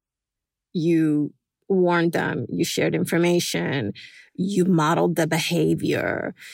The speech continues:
you had a medical expert who could give you accurate, up-to-the-minute information, and you shared that.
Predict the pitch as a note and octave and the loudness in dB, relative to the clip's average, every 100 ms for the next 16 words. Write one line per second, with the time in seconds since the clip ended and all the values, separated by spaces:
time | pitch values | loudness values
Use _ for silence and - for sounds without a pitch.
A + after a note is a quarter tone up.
0 | - - E3 D#3+ F3 F3 F3 F3 F#3 - | -20 -4 0 4 6 6 6 4 2 0
1 | - F#3+ F#3 F3+ F3+ - _ G#3 G#3 F3 | -2 2 4 4 2 -2 _ -2 2 2
2 | F#3+ F#3 - - F#3 - - F3 F3+ D#3+ | 2 0 -2 0 0 -2 -2 0 0 0
3 | F3 E3 E3+ - G3 G3 E3+ F3 - - | -2 0 -4 -4 -4 -2 2 2 2 -2
4 | - E3+ E3 - F3 - - - F3+ E3+ | -4 -2 -2 0 0 0 -4 -4 -2 0
5 | E3 E3 F3 E3 - E3 E3+ E3+ - F#3 | 2 2 0 -2 -2 -2 -2 -4 -4 -4
6 | - F3 E3 E3 - F#3 E3 F3+ - - | -2 0 0 0 -2 0 2 0 -2 -4
7 | C3+ | -4